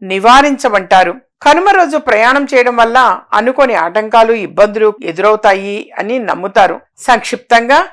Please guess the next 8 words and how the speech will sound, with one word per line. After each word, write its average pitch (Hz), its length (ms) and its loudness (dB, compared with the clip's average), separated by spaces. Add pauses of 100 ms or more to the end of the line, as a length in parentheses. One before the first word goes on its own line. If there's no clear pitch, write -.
(160)
కనుమ 302 260 2
రోజున 262 680 2 (220)
ప్రయాణాలు 285 560 4
మానుకొని 202 680 -2 (180)
కుటుంబంతో 294 680 0
కలిసి 190 400 -4
ఉండాలి 202 580 -2
అని, 196 360 -10